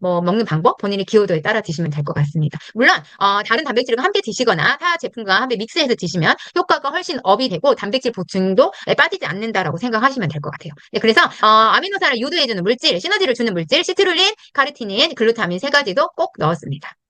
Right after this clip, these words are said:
네, 요 시중의 아미노스 제품들에 요 제품들까지도 첨가를 했는지도 한 번쯤은 확인해 보시면, 예, 아주 큰 비교가 되실 겁니다. 네, 시트룰린 잠깐 말씀드렸는데요. 어, 일명 아르지닌의 짝꿍이라고 하고 아르지닌을 증폭시켜줍니다.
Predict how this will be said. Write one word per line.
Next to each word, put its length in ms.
네, 120
요 160
시중의 420
아미노스 320
제품들에 540
요 120
제품들까지도 760
첨가를 340
했는지도 340
한 120
번쯤은 320
확인해 240
보시면, 360
예, 80
아주 240
큰 300
비교가 240
되실 240
겁니다. 320
네, 80
시트룰린 420
잠깐 300
말씀드렸는데요. 680
어, 100
일명 300
아르지닌의 540
짝꿍이라고 500
하고 160
아르지닌을 480
증폭시켜줍니다. 960